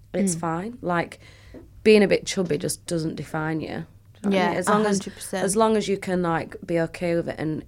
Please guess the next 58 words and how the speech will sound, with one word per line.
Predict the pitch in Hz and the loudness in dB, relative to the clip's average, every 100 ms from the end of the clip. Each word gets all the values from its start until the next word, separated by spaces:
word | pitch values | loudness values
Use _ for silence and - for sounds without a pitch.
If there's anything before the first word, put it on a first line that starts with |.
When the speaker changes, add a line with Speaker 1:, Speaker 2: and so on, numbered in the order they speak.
| - | -8
Speaker 1:
if | 185 196 | -6 -6
you're | |
confident, | 190 170 170 - - 127 131 - | -6 -6 -6 -8 -8 -6 -8 -8
you | 160 | -10
can, | - 165 160 147 143 - - - - - - - | -8 -6 -6 -6 -12 -20 -20 -20 -20 -20 -20 -12
that's | 180 180 - | -8 -6 -6
what | - | -6
men | 156 151 | -6 -6
love. | 156 151 - - - - | -8 -12 -18 -20 -18 -4
Speaker 2:
Yeah, | 202 190 143 | 0 0 0
so | - 220 | -2 2
you | 214 233 | 4 6
nev-, | 233 233 214 | 6 4 4
you've | 226 208 | 2 4
never | 220 214 | 2 2
walked | 208 185 | 0 0
into | 202 185 | -6 0
work | 196 185 180 | 2 2 0
and | 175 | -8
thought, | - 175 - | -2 0 2
"Oh | 180 | 0
my | 180 | 0
God, | 180 175 | -2 0
I | 180 | 2
look | 180 - | 0 -2
horrendous," | 185 185 170 151 | -2 0 -2 -4
or | 180 | -4
halfway | 160 196 175 180 | 4 4 4 0
through | 165 175 | -2 -4
a | 165 | -2
shift | - 180 - | 0 0 -2
and | 175 | -8
you | |
just | 160 - | -6 -4
think, | 175 - - - - - | -6 -6 -20 -20 -20 -2
"Oh | 214 202 | 2 4
my | 196 | 4
God, | 190 185 | 2 2
I'm | 185 | 2
just | 190 | 0
not | 214 - | -2 0
feeling | 214 196 185 | 0 2 0
myself," | 175 196 185 | -2 -2 4
whether | 208 | 4
it's | 208 - | 2 0
your | 208 | -2
hair | 190 220 214 208 | 0 2 2 2
or | 196 | 0
you've | 175 - | -2 -2
put | 208 | 2
on | 226 214 185 | 6 8 8
Speaker 1:
Oh, | |
Speaker 2:
weight | 202 196 190 | 6 4 4
Speaker 1:
yeah. | - 196 180 | 6 8 6
Speaker 2:
or, | 180 | 4
like, | 190 - | 2 2
something. | - 208 233 | 2 2 6
Speaker 1:
Yeah, | 269 220 139 - | 6 6 2 -2